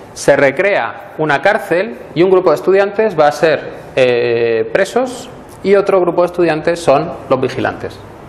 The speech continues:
Y se les iba a dejar ahí dos semanas. Al final, los pers-, los estudiantes se meten tanto en su rol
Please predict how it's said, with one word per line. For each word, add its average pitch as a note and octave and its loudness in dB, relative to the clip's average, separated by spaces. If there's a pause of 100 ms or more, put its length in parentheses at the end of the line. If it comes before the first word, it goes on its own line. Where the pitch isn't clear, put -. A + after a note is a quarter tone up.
(640)
Y F#3+ 0
se F#3+ 2
les C#3+ 0
iba D#3+ 2
a D#3 2
dejar C#3+ -2
ahí D3 -4
dos C#3 -6
semanas. F#2 -8 (2250)
Al E3+ 4
final, G3 2 (320)
los D3+ 2
pers-, D#3 2
los C3 0
estudiantes F#3 -2
se D#3+ -6
meten F3+ 0
tanto G3+ 2
en G3 2
su D#3+ 0
rol E3 0